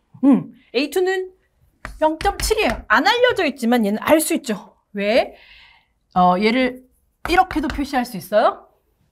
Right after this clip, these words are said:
에이원, 간에 이상이 있는 사람,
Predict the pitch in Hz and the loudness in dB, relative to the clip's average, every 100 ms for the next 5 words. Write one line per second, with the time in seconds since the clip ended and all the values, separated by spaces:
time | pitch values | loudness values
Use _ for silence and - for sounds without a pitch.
0 | _ _ _ _ _ _ - - 240 302 | _ _ _ _ _ _ -20 -2 0 4
1 | 262 220 180 - _ _ - 240 240 190 | 4 4 0 -16 _ _ -6 -2 -2 0
2 | 294 269 226 214 226 349 | -2 0 -4 -4 0 0